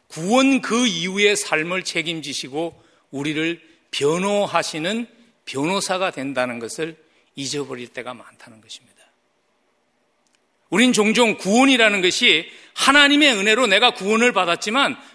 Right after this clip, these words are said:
그 이후의 삶은 내가 책임지고 내 노력으로 사는 것이라는 그러한 오해를 할 때가 많다는 것입니다. 왜냐하면 우리가 자꾸 잊어버리는 것이죠. 우리의 대언자 대신,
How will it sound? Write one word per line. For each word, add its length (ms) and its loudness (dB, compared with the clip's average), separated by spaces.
그 240 4
이후의 520 4
삶은 500 -2
내가 340 2
책임지고 600 0
내 200 4
노력으로 440 0
사는 360 -6
것이라는 640 -4
그러한 440 -4
오해를 420 -2
할 200 -12
때가 400 -8
많다는 440 -8
것입니다. 500 -12
왜냐하면 440 -4
우리가 300 -12
자꾸 300 -16
잊어버리는 600 -10
것이죠. 380 -18
우리의 300 0
대언자 500 0
대신, 380 -8